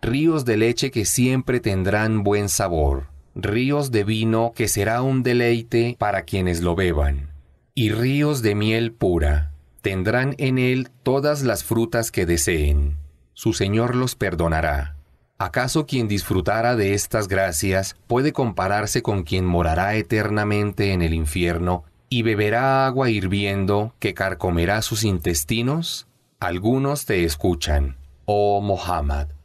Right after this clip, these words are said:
pero cuando se retiran les dicen burlándose a los que fueron agraciados con el conocimiento: "¿Qué es lo que acaba de decir?". Estos son a quienes Dios ha sellado sus corazones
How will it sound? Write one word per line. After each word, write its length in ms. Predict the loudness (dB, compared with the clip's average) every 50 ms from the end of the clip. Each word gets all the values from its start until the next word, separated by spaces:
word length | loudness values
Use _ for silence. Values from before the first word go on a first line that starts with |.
| -20 _ -4 _
pero 220 | 0 0 2 2
cuando 340 | 0 0 0 2 0 0 0
se 160 | 0 0 0
retiran 580 | 0 -2 -2 -2 -2 0 2 2 2 2 4 4
les 240 | 2 2 2 0
dicen 460 | 0 0 0 0 0 0 0 0 0 0
burlándose 840 | 0 2 2 2 2 0 0 0 0 0 0 0 0 0 0 -2 -2 -4
a 80 | -2
los 220 | -2 -2 -2 -2 -2
que 100 | -4 -2
fueron 400 | 0 0 0 0 0 0 0 0
agraciados 720 | 0 0 -2 -2 0 0 0 0 2 2 2 2 0 0
con 180 | -2 -2 0 0
el 140 | 0 0
conocimiento: 920 | 0 0 0 0 0 0 0 0 2 2 2 0 0 -2 -4 -8 -8 -8 -12 -14 -18 -20 _ _ _ _ _
"¿Qué 300 | -2 -2 0 2 2 2
es 140 | 2 0 0
lo 140 | -2 -2 0
que 160 | 0 0 0
acaba 460 | 0 -2 -2 -2 -2 0 0 0 0
de 120 | 2 2 2
decir?". 560 | 2 2 2 0 0 -2 -2 -4 -8 -16 _ _ _ _ _ _ _ -2
Estos 440 | 0 0 0 -2 -2 -2 -2 -2
son 260 | -2 0 0 2 2 0
a 60 | 0
quienes 400 | -2 -2 -2 0 0 -2 -2 -2
Dios 400 | 0 2 4 4 4 2 0 -2
ha 220 | -2 -2 0 0 0
sellado 560 | 0 0 0 0 2 2 2 2 2 0 0
sus 200 | 0 -2 -2 -2
corazones 840 | -2 0 0 2 2 2 0 2 2 2 2 2 0 -2 -6 -8